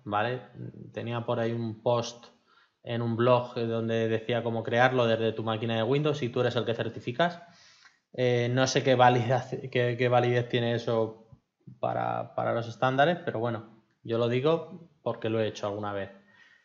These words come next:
O puedes comprarlo directamente desde, desde tu cuenta, desde tu portal de Azure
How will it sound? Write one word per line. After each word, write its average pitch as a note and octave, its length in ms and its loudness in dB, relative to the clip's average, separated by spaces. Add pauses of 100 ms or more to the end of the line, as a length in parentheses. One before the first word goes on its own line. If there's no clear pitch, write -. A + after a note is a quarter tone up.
(460)
O G#3 300 8
puedes D3+ 260 6
comprarlo B2 640 4
directamente A#2+ 960 2
desde, G2+ 920 0
desde G#2+ 220 -2
tu G#2+ 120 -6
cuenta, G#2 480 0
desde G#2+ 300 -2
tu G#2 100 -12
portal G#2 340 -2
de A2+ 120 2
Azure F3 480 0